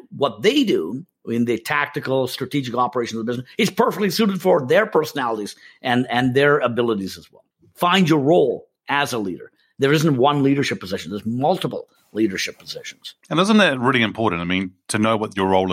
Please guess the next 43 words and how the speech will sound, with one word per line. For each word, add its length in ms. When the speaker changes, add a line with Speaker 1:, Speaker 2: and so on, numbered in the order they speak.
Speaker 2:
is 160
and, 300
and 180
own 240
it. 240
I 140
think 300
that, 340
uh, 260
and 140
that 80
it's 160
okay 360
to 140
be 140
the 80
two 300
I 100
C, 320
that 100
if 140
you 80
can 140
do 120
it 60
really 220
well 360
and 160
you 100
can 120
knock 160
it 60
out 60
of 40
the 80
park 500
and 120
be 120
world 260
class 380
in 80
doing 240
it 160